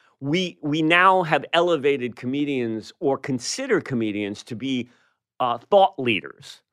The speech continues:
Whether you think that's good or bad, that's an argument we can have. Whether that, but, but I also think that,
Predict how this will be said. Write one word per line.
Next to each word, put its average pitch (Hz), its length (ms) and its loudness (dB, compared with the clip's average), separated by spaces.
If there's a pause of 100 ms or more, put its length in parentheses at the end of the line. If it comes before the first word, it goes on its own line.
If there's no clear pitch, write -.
(580)
Whether 247 380 4
you 196 280 0
think 208 360 0
that's 170 340 0
good 160 560 2 (100)
or 135 200 4
bad, 135 640 -2
that's 170 260 2
an 175 80 2
argument 151 420 4
we 139 100 2
can 127 140 -6
have. 135 240 0
Whether 120 300 0
that, 120 320 0
but, 139 180 0 (240)
but 147 140 2
I 156 40 2
also 175 300 2
think 165 240 0
that, 143 200 0